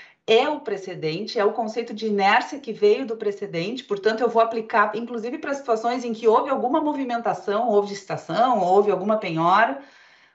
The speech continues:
Esse é o, é o autêntico, vamos dizer, é o caso mais semelhante àquele que foi julgado, mas ele também vem como reforço argumentativo nas outras duas situações,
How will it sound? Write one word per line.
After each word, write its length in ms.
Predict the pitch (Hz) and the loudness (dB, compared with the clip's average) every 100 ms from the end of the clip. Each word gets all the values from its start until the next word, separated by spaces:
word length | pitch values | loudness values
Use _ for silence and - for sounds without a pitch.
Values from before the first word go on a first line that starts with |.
| _ - | _ -4
Esse 480 | 240 339 403 285 | 0 0 0 0
é 100 | 220 | 2
o, 220 | 214 220 190 | 4 2 0
é 80 | |
o 100 | 185 | -2
autêntico, 800 | 190 196 - 226 254 403 - 214 | 0 0 2 2 2 -2 -6 -6
vamos 280 | 180 175 175 | -4 -6 -8
dizer, 500 | 160 165 185 190 196 - - - _ - | -12 -10 -4 -4 -6 -10 -20 -20 _ -6
é 140 | 170 | -4
o 80 | 185 | -2
caso 400 | - 202 214 220 | 2 4 2 0
mais 220 | 196 247 | -2 -2
semelhante 680 | 285 214 202 190 240 392 262 | -6 -8 -6 -4 -4 -4 -4
àquele 220 | 208 196 | -4 -6
que 100 | - | -6
foi 160 | 190 | -8
julgado, 520 | 180 170 165 165 262 - - - - | -6 -4 0 0 -2 -6 -20 -20 -2
mas 180 | 254 262 | 2 2
ele 140 | 277 | 0
também 480 | 320 403 381 359 359 | 0 0 0 -2 -2
vem 360 | - 240 247 247 | -2 -2 -2 -2
como 220 | 240 220 | -2 -2
reforço 480 | 233 208 226 220 233 | -2 -2 -2 0 -2
argumentativo 1200 | 202 196 185 185 180 - 185 175 165 285 - _ _ _ _ _ _ - | -4 -4 -4 -2 -4 -6 -6 -6 -4 -8 -8 _ _ _ _ _ _ -4
nas 340 | 240 247 240 | 4 6 6
outras 300 | 226 220 240 | 2 0 -2
duas 280 | 202 220 240 | -2 -2 -2
situações, 840 | - 269 - 381 403 359 - - | -6 -6 -6 -4 -2 -2 -4 -10